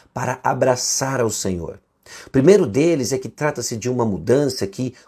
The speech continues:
conforta a alma. O verdadeiro arrependimento nos coloca numa rota de mudança que traz conforto. Por quê? Porque mudança verdadeira nos conforta ao nos direcionar, ao colocar nosso foco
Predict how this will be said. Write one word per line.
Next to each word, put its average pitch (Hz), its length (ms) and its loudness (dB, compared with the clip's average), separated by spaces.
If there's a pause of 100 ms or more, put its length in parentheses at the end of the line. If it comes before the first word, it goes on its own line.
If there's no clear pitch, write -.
conforta 143 960 2
a 107 80 0
alma. 104 640 -4 (920)
O - 60 0
verdadeiro 160 480 6
arrependimento 147 720 -2
nos 131 180 -4
coloca 131 440 -4
numa 120 240 -2
rota 120 280 -2
de 98 140 -4
mudança 120 480 -2
que - 100 -8
traz 123 400 2 (300)
conforto. 135 880 4 (640)
Por 160 200 6
quê? 117 360 2 (240)
Porque 127 240 0
mudança 127 600 4
verdadeira 110 640 0
nos 107 220 -6
conforta 117 760 2
ao 131 180 0
nos 123 240 -2
direcionar, 123 1080 0 (720)
ao 135 180 6
colocar 139 500 4
nosso 160 320 0
foco 117 720 -2